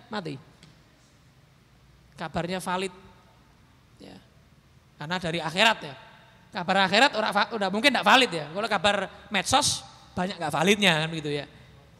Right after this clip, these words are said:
Banyak hoaxnya kan gitu ya. Tapi ini kabar dari akhirat, dari alam barzakh. Insya Allah valid, bener.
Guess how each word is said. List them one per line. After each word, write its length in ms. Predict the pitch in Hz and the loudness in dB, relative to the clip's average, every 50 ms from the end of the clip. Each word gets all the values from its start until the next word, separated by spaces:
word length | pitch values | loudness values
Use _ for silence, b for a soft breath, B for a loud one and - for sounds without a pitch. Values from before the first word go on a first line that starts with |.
| - _ | -20 _
Banyak 240 | - 170 160 175 180 | -6 -4 -4 -2 0
hoaxnya 480 | - 170 175 170 - 220 220 202 170 156 | 2 2 2 4 4 2 2 2 2 0
kan 80 | 165 | -4
gitu 160 | 170 165 160 160 | -6 -4 -4 -4
ya. 160 | 160 - - | -4 -6 -8
Tapi 160 | 180 185 226 254 277 | -10 -6 -6 -4 -6
ini 80 | 311 - - - | -6 -10 -10 -10
kabar 400 | - 233 214 - - 214 196 202 | -4 -4 -4 -2 0 -2 -2 -2
dari 240 | 185 175 180 175 185 | -4 -6 -8 -8 -6
akhirat, 480 | 190 190 185 196 247 277 277 233 - - | -8 -10 -8 -8 -6 -6 -6 -8 -8 -12
dari 240 | - 190 185 185 190 | -14 -12 -10 -6 -4
alam 240 | 196 202 208 208 | -4 -4 -4 -6
barzakh. 400 | 196 175 185 190 180 170 233 202 - - - - - - - - - - - - | -6 -8 -8 -8 -6 -4 -6 -6 -6 -8 -20 -20 -20 -20 -20 -20 -20 -20 -16 -12
Insya 240 | 165 160 - 165 | -8 -8 -6 -4
Allah 160 | 180 208 196 202 | -4 -2 -2 0
valid, 240 | 196 208 208 190 - - - - - - - | 0 0 -2 -4 -8 -10 -20 -20 -20 -10 -6
bener. 320 | 190 180 214 185 143 - | 2 2 2 2 2 -4